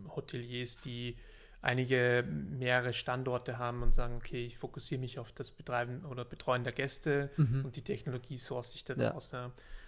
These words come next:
Speaker 1: Also wir haben das im Endeffekt gemerkt, ne, was da alles dahinter steckt mit der Technologie, weil wir das ja selbst betreiben, auch,
Speaker 2: Mhm.
Speaker 1: ähm, einige Standorte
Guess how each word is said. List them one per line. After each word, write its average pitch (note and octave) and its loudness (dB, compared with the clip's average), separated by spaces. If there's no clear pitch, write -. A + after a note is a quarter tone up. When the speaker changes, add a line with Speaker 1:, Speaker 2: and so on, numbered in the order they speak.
Speaker 1:
Also B2+ 0
wir C3+ 8
haben C#3+ 6
das C3 0
im C#3 0
Endeffekt C#3 0
gemerkt, B2+ 0
ne, C3+ 2
was C3 -2
da B2+ -2
alles C3 -6
dahinter D3 -2
steckt - -4
mit C3+ -6
der C3+ -6
Technologie, B2+ -4
weil B2 2
wir B2+ -2
das - -8
ja B2 -2
selbst C#3 -4
betreiben, C#3 -4
auch, D3 -4
Speaker 2:
Mhm. B2+ 0
Speaker 1:
ähm, C#3 -6
einige C3+ -4
Standorte C3+ -4